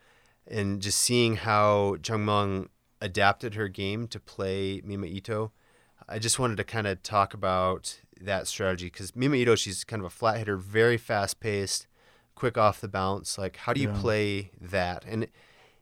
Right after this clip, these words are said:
Speaker 1: it's, it kinda falls in the same category as playing a really tough blocker,
Speaker 2: Hmm.
Speaker 1: um,
Speaker 2: Okay.
Speaker 1: as far as styles go, uh, playing, playing against those styles.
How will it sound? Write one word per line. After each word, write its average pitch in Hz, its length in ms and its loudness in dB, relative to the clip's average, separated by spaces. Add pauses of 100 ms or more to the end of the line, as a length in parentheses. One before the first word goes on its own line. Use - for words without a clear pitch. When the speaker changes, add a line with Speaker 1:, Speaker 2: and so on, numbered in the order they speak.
(100)
Speaker 1:
it's, - 420 0 (680)
it 117 80 0
kinda 156 260 0
falls 143 300 2
in 131 40 -2
the 113 80 -2
same 120 240 -2
category 113 440 0
as 101 80 -4
playing 104 220 -6
a 95 40 -4
really 98 200 -4
tough - 340 -6
blocker, 110 560 -6 (500)
Speaker 2:
Hmm. 104 80 -10
Speaker 1:
um, 92 400 0 (300)
Speaker 2:
Okay. 110 180 -6
Speaker 1:
as 110 140 0
far 107 160 2
as 92 100 0
styles 104 500 2
go, 104 520 -2 (100)
uh, 73 180 -10
playing, 104 280 -4 (360)
playing 101 180 -6
against 92 500 -6 (160)
those 98 220 -6
styles. 101 460 -4